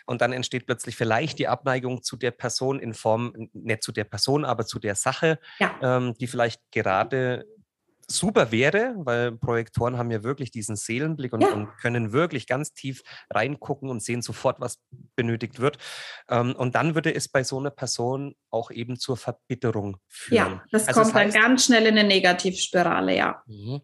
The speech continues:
Speaker 1: Das heißt auch für die Zuhörer, wenn die noch nicht wissen, was sie für Typ sind und merken, dass sie vielleicht oft Energien von anderen aufnehmen und wenn,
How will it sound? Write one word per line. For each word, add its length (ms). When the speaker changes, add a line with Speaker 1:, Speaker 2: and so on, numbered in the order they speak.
Speaker 1:
Das 140
heißt 180
auch 120
für 100
die 100
Zuhörer, 540
wenn 100
die 120
noch 120
nicht 160
wissen, 260
was 120
sie 80
für 200
Typ 280
sind 340
und 160
merken, 480
dass 160
sie 320
vielleicht 460
oft 260
Energien 480
von 180
anderen 360
aufnehmen 580
und 160
wenn, 300